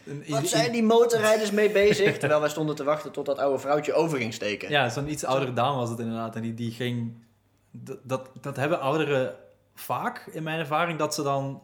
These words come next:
Speaker 1: niet zeker weten wat er achter hun gebeurt. En in plaats van dan om te kijken om... Nou ja, goed, ik snap het ook wel dat ze ergens niet omkijken, want, ehm, ja, de coördinatie is misschien niet meer helemaal... Ja,
Speaker 2: Living
Speaker 1: dit,
Speaker 2: on the
Speaker 1: klinkt,
Speaker 2: edge.
Speaker 1: het
Speaker 2: Ik
Speaker 1: klinkt
Speaker 2: kijk
Speaker 1: nou
Speaker 2: niet
Speaker 1: heel
Speaker 2: meer
Speaker 1: erg
Speaker 2: om.
Speaker 1: alsof ik oudere mensen aan het afzeiken ben, maar dat is niet zo. Maar,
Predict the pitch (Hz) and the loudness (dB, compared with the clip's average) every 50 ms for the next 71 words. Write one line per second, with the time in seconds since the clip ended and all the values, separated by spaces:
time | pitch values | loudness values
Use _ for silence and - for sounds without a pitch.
0 | - _ - 131 131 160 180 - - - 165 165 160 160 143 131 139 160 156 151 | -18 _ -10 -6 -6 -6 -6 -4 -2 -2 0 0 0 -2 -2 0 0 0 0 0
1 | 131 139 139 151 147 151 147 - 143 135 135 120 117 123 135 185 220 196 147 143 | -2 -2 -2 -2 -2 -4 -4 -4 -6 -6 -6 -6 -4 -4 -2 -2 -2 -4 -6 -10
2 | 143 143 - - _ _ _ _ _ _ - 147 143 139 139 139 - 151 143 151 | -10 -12 -14 -20 _ _ _ _ _ _ -8 -6 -4 -4 -4 -4 -2 0 2 2
3 | 151 151 - - 147 135 135 131 135 131 131 131 131 127 120 - - 131 147 180 | 2 0 0 -4 -4 -4 -2 0 2 2 2 0 -2 -6 -8 -10 -10 -6 -4 -4
4 | 180 175 151 - 139 135 131 131 123 127 127 120 117 - - 127 123 120 117 120 | -4 -4 -4 -2 0 0 0 0 -2 -4 -8 -8 -10 -10 -10 -10 -8 -8 -8 -10
5 | 117 - - _ - 127 127 131 131 123 - 143 120 120 120 - - 139 131 135 | -12 -14 -16 _ -6 -2 0 0 0 0 -2 -4 -6 -6 -6 -6 -4 -4 -4 -4
6 | - 110 107 - 127 127 123 123 127 123 - - 127 123 123 117 117 123 131 - | -6 -8 -6 -4 -4 -4 -4 -4 -6 -6 -6 -6 -8 -8 -6 -6 -6 -6 -6 -8
7 | - 113 107 - 110 110 110 113 - 123 117 117 117 113 - - _ _ _ _ | -10 -12 -12 -10 -10 -10 -10 -10 -10 -12 -10 -10 -10 -12 -14 -18 _ _ _ _
8 | _ _ _ _ _ _ - - 58 58 58 58 58 58 58 58 58 60 - - | _ _ _ _ _ _ -14 -12 -12 -10 -10 -12 -12 -12 -12 -12 -14 -14 -16 -18
9 | _ _ _ _ _ _ _ _ _ _ _ _ _ _ _ _ _ - 123 117 | _ _ _ _ _ _ _ _ _ _ _ _ _ _ _ _ _ -10 -8 -8
10 | 113 110 - - 127 120 123 120 127 127 120 - - 131 117 135 123 - - 135 | -8 -8 -6 -6 -4 -4 -2 0 -2 -2 -2 -2 -6 -6 -6 -6 -6 -6 -6 -6
11 | 127 127 123 135 123 117 127 127 123 123 120 120 - - - 117 117 147 151 151 | -6 -6 -6 -4 -4 -2 -2 -2 -2 -2 -2 -4 -6 -8 -4 2 4 4 6 6
12 | - 131 135 135 135 139 135 - 214 - 165 214 - - - - - - - - | 6 4 4 4 4 6 6 8 8 8 8 6 4 2 -4 -6 -10 -14 -10 -4
13 | 160 156 135 202 214 143 - 196 185 185 190 202 214 208 196 202 180 196 180 180 | 0 2 4 6 6 8 8 8 8 8 10 8 8 8 6 6 6 6 4 4
14 | 180 196 175 165 180 190 185 170 170 175 185 180 180 151 135 151 - - - - | 2 0 2 4 4 6 6 4 4 2 2 2 2 0 0 2 0 0 2 0
15 | 131 120 123 127 127 135 139 151 175 175 - 131 131 127 123 135 135 - - | 0 2 2 0 0 0 0 0 0 0 -2 -2 -2 -2 0 0 0 -2 -4